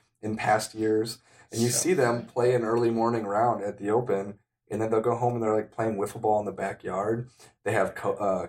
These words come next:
Speaker 1: cooks that they'll fly in for it. There's Koepka's cook is the same cook,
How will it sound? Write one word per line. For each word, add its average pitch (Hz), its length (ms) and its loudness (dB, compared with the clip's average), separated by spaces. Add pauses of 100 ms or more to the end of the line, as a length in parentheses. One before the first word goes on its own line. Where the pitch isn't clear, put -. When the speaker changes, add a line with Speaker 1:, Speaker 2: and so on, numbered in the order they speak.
Speaker 1:
cooks 120 300 -2
that - 120 0
they'll 98 120 2
fly 101 340 2
in 101 220 -2
for 120 320 2
it. 113 140 -4
There's 101 320 -6 (220)
Koepka's 113 400 0
cook - 400 -4 (340)
is 110 80 -8
the 107 80 -2
same 107 300 0
cook, 110 300 -4